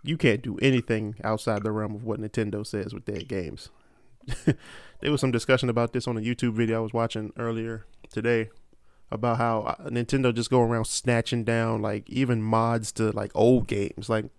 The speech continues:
games that we're talking, like, sixty-four and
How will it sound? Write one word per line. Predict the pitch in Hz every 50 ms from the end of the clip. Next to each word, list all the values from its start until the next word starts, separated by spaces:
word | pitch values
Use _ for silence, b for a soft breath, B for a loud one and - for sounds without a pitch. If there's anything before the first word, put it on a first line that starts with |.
| -
games | 143 131 135 131 117
that | 120 117 110 B B B B B B B B B B B B B B B B -
we're | 147
talking, | 143 - 139 127 120
like, | 110 101 - - - - - - 113 - _ _
sixty-four | - - - 143 135 - - 120 - - 127 123 127 123 120 110 104 95
and | 87 -